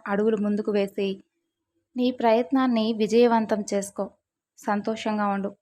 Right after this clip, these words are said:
So విన్నారు కదండి ఈ రోజుటి బాబాగారి సందేశం. ఈ సందేశం మీ అందరికీ నచ్చింది అనుకుంటున్నాను.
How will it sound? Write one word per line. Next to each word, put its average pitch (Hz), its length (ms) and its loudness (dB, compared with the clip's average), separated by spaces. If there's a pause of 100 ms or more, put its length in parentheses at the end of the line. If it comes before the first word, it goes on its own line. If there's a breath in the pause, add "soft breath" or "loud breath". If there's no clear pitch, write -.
(100)
So 220 140 0
విన్నారు 214 320 0
కదండి 202 400 -2 (200)
ఈ 202 60 -6
రోజుటి 196 300 -2
బాబాగారి 190 460 -4
సందేశం. 190 500 -8 (180)
ఈ 208 80 -6
సందేశం 202 540 -4
మీ 196 100 -4
అందరికీ 190 360 -4
నచ్చింది 190 400 -6
అనుకుంటున్నాను. 185 480 -6